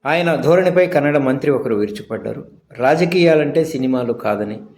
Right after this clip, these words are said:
తెలుగు సినిమాల్లో మాత్రమే ఆయన హీరో అని, రాజకీయాల్లో కాదు అని ఆ రాష్ట్ర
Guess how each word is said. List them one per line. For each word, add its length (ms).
తెలుగు 280
సినిమాల్లో 580
మాత్రమే 440
ఆయన 160
హీరో 340
అని, 280
రాజకీయాల్లో 580
కాదు 760
అని 520
ఆ 100
రాష్ట్ర 720